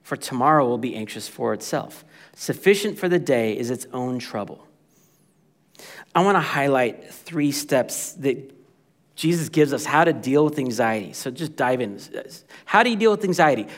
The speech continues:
Step one, we learn we ni-, need to recognize that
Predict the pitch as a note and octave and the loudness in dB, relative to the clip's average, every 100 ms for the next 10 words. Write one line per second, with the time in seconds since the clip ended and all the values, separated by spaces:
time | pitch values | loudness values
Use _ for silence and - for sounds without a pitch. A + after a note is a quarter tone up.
0 | - - - G3+ G3+ E3 C3+ A2 F#2 - | -12 -10 2 2 2 0 0 -2 -6 -12
1 | - - _ _ _ - G3 G3 F#3 D#3+ | -20 -20 _ _ _ 2 4 6 6 6
2 | A#2+ A#2 - - _ _ _ _ _ - | 4 -2 -8 -20 _ _ _ _ _ 0
3 | D3+ F3+ F#3+ D#3+ D#3 D#3 D#3+ D3+ C3+ B2+ | 4 4 2 2 2 4 2 2 0 4
4 | E3 E3+ D3+ D3 A#2+ A2 - B2 | 4 2 -4 -2 -2 -2 -4 -8